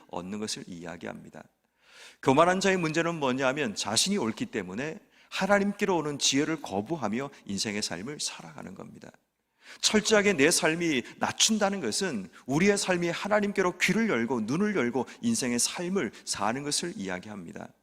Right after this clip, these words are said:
교만하다는 것은 내가 제일 높고 내가 가장 똑똑하기 때문에 하나님을 향해 귀를 닫고 눈을 감는 것을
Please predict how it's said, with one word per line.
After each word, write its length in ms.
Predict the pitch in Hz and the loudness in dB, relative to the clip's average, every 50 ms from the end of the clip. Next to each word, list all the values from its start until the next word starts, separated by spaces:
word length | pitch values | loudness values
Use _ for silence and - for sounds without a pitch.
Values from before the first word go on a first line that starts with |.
| _ _ _ _ _ _ - - - - | _ _ _ _ _ _ -20 -20 -4 4
교만하다는 560 | - 147 160 220 226 214 196 180 185 175 175 | 6 6 8 8 8 6 6 4 4 4 2
것은 400 | 160 143 131 - 196 170 139 117 - - - - | 2 2 2 2 2 0 0 -2 -4 -8 -4 2
내가 260 | 120 139 151 185 185 | 4 6 6 6 6
제일 400 | - - 143 139 156 190 226 202 | 4 4 6 6 6 6 4 4
높고 600 | 135 110 - - - 160 156 156 - - - - - - - | 2 2 0 -2 -4 -2 -2 -2 -4 -6 -10 -18 -20 -4 4
내가 220 | 131 147 170 180 | 6 8 8 8
가장 320 | 180 - 139 - 196 190 190 | 6 4 4 4 4 4 4
똑똑하기 560 | - 202 - - 233 226 - 160 135 131 135 | 2 2 2 2 0 2 2 2 2 2 2
때문에 440 | - 123 104 104 110 110 107 101 - - - | 0 0 0 0 0 0 0 -2 -2 -6 -2
하나님을 420 | - 185 180 185 185 185 185 185 170 | 2 2 4 4 4 2 2 2 2
향해 300 | 147 127 139 131 110 - - | 2 2 2 2 0 0 2
귀를 260 | - 170 175 196 185 | 2 4 4 4 2
닫고 460 | 143 110 98 - - 180 180 180 - - - - | 2 -2 -2 -2 -6 -6 -6 -6 -8 -14 -20 -12
눈을 260 | - 117 147 175 175 170 | -4 -2 0 0 0 0
감는 400 | - - 123 135 156 175 196 185 | 2 2 2 2 0 -4 -4 -4
것을 340 | 180 - - 190 185 - | -4 -4 -4 -4 -6 -6